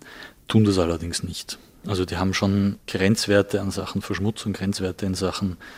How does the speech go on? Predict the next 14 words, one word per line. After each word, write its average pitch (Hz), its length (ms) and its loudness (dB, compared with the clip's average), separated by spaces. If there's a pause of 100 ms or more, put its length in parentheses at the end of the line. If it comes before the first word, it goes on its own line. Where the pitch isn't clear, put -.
(460)
Belastung, 98 640 2
aber 95 240 0
auch 95 340 0 (140)
Nahrungsverfügbarkeit, 95 1300 0 (400)
die 104 220 2
einfach 92 380 -4 (1080)
eingehalten 92 600 -4
werden 85 240 0
müssen, 87 300 -6
damit 92 240 0
die 101 60 0
Tiere 92 280 -2
dort 90 160 -4
vorkommen. 87 580 -10